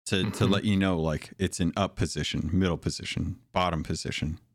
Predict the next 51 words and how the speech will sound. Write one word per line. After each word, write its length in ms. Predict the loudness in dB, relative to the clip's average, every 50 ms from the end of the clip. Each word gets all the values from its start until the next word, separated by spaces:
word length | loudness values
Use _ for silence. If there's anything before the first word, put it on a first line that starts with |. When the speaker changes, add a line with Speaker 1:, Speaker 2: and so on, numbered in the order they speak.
| _ -2
Speaker 1:
That 160 | 0 0 2
actually 360 | 2 0 0 -2 0 0 0
is 120 | 0 0 -2
a 40 | 0
pretty 200 | 0 0 0 2
good 200 | 2 2 2 2
idea 300 | 2 2 2 2 2 2
and 200 | 2 2 2 4
would 140 | 2 2 2
probably 340 | 2 0 2 2 2 2 2
help 220 | 4 2 0 2
a 40 | 2
lot 200 | 2 2 2 2
of 80 | 0 0
people 400 | 0 0 0 2 0 0 0 -2 -8 -20 _ _ _ _ _ -4
that, 440 | 0 2 2 4 4 2 2 0 -4 -8 _ _ 0
uh, 540 | 2 2 2 4 2 2 2 2 0 0 -2 -4 _ -2
either 240 | 0 2 2 0
can't 320 | 0 0 0 0 0 0 -4
see 300 | -8 -2 0 2 2 2
it 140 | 0 -2 -4 -6
or 380 | -2 0 0 2 2 0 0 0
aren't, 260 | 0 2 2 2 0 -2 -2
aren't 260 | -2 -2 0 -2 -4 -10
clear 380 | -8 -2 0 2 2 2 2
about 240 | 0 0 -2 -2 0
what 160 | 0 0 0
it 100 | 2 2
is 240 | 2 2 0 -2 -4
for 160 | -8 -4 -2
whatever 300 | 0 0 0 0 0 0
reason. 480 | 0 0 0 -2 -2 -2 -2 -2 -2 -4 _ _ _ _ _ _ _ _ -2
Uh, 220 | 0 0 0 0 0
I, 20 | 2
Speaker 2:
Yeah. 260 | 2 2 2 2 0 0
Speaker 1:
I 80 | -2 -2
like 320 | -2 0 0 -2 -2 -2
that 200 | -2 -4 -4 -4
idea. 400 | -4 -6 -6 -4 -6 -6 -8 -8 -4 -2
That's 200 | -2 -2 0 -2
a 80 | -4
really 360 | 0 2 2 2 2 2 0
brilliant 520 | -2 -4 -4 -2 0 0 2 2 2 0 0
idea. 380 | 0 0 0 0 0 -2 -4 -4 0
I've 160 | 0 0 2
got 260 | 2 -2 -2 -2 -8
two 220 | -10 -4 -2 -2 0
things 260 | 2 2 2 2 2
to 80 | 2 2
report 380 | 2 2 2 2 0 0 0 2
today, 440 | 0 0 2 2 2 2 2 0